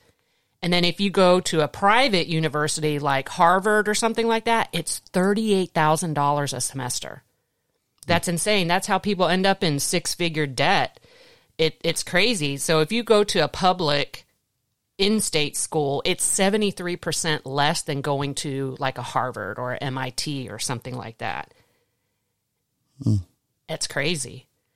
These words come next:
Speaker 2: Yeah.
Speaker 1: And you talk about six figures, right? But the average debt, the average debt for a college student just coming out, you know, having a, an associate's degree is forty thousand dollars.
Speaker 2: You start off in a hole.
Speaker 1: Exactly.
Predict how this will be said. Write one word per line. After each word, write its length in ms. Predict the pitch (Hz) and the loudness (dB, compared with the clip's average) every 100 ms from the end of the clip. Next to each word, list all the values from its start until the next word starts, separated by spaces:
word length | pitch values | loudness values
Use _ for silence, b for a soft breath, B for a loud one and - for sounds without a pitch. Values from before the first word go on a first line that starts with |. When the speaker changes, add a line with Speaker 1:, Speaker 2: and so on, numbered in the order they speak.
| _ _ _ _ - | _ _ _ _ 0
Speaker 2:
Yeah. 200 | 95 85 | 0 2
Speaker 1:
And 120 | 180 | 2
you 100 | 196 | 2
talk 220 | 240 240 185 | 4 2 2
about 220 | 165 - | 0 2
six 300 | - 269 - | 0 0 0
figures, 540 | 170 151 151 139 139 | -2 0 -2 -4 -2
right? 340 | 156 151 165 - | 2 2 2 0
But 180 | 165 | -2
the 200 | 156 - 160 | -2 -2 2
average 520 | 202 220 180 143 127 | 2 2 2 0 -2
debt, 460 | 139 151 208 - _ _ _ _ _ | 0 2 0 -2 _ _ _ _ _
the 180 | 151 151 | -6 -2
average 420 | 156 180 185 - | 0 2 0 0
debt 240 | 156 156 - | 0 0 0
for 120 | 147 | -4
a 40 | |
college 420 | - 151 151 160 | 0 2 2 0
student 400 | - 196 156 160 | -2 -2 -4 -4
just 180 | 160 151 | -4 -4
coming 320 | - 160 160 | -4 -2 -2
out, 420 | 143 139 165 185 - _ | 0 2 2 0 -6 _
you 100 | 156 | -6
know, 140 | 151 143 | -4 -2
having 320 | 156 151 139 | 0 0 -2
a, 40 | |
an 200 | 127 139 | -2 -4
associate's 600 | 139 - 151 160 190 190 | -4 -2 -2 -2 -2 -2
degree 340 | - 196 214 214 | -4 0 0 0
is 220 | 147 - | -2 -6
forty 380 | - 165 185 180 | -4 -2 -2 -2
thousand 420 | - 139 143 139 | 0 0 0 -4
dollars. 580 | 135 123 - - - - _ _ _ _ _ B B B B B B | -4 -6 -8 -10 -12 -14 _ _ _ _ _ B B B B B B
Speaker 2:
You 80 | |
start 260 | 92 82 87 | 4 6 6
off 180 | 85 92 | 4 4
in 60 | 95 | 4
a 20 | |
hole. 260 | 120 92 - _ _ _ _ _ _ | 4 2 -4 _ _ _ _ _ _
Speaker 1:
Exactly. 720 | 175 147 160 196 - 120 123 | -12 -4 -2 -2 -6 -14 -14